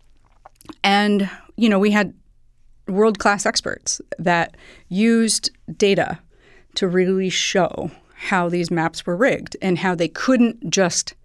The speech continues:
happen that way. You don't just accidentally get to the maps that they adopted. And so, um, they were struck down by the Ohio Supreme Court,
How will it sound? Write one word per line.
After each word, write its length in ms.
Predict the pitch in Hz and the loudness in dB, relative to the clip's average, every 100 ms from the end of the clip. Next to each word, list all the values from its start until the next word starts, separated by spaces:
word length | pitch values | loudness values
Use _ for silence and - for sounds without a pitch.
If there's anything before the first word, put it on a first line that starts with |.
| _ _ _ | _ _ _
happen 440 | - - 226 185 165 | -6 -2 0 0 -2
that 180 | 151 - | -4 -6
way. 280 | - - - - - - | -8 -10 -14 -20 -20 -6
You 160 | 190 196 | -2 2
don't 240 | 226 240 | 2 2
just 160 | 214 - - | 0 -2 0
accidentally 640 | 202 202 196 202 - 185 | 0 0 0 0 0 -2
get 340 | 170 180 - - | 0 0 0 -2
to 380 | 170 160 160 160 - - _ | -2 -2 -4 -8 -18 -20 _
the 100 | 190 | 0
maps 360 | 180 160 165 - | 2 0 -2 -4
that 160 | 170 | -4
they 100 | 170 | -4
adopted. 600 | 160 - - - - - - - - - | -4 -6 -8 -8 -8 -10 -18 -20 -20 -4
And 180 | 185 185 | 0 2
so, 540 | - 196 190 185 180 - | 2 4 4 2 0 -2
um, 400 | 180 170 170 170 - | 0 2 0 -2 0
they 100 | 180 | 2
were 180 | 214 | 4
struck 300 | 277 - 175 | 2 0 -2
down 400 | - 156 170 214 - | -2 -2 -2 -4 -4
by 80 | 170 | -2
the 100 | 165 | 0
Ohio 220 | 175 170 | 2 0
Supreme 340 | 165 165 180 175 | -2 -4 -4 -2
Court, 320 | - 180 | 0 0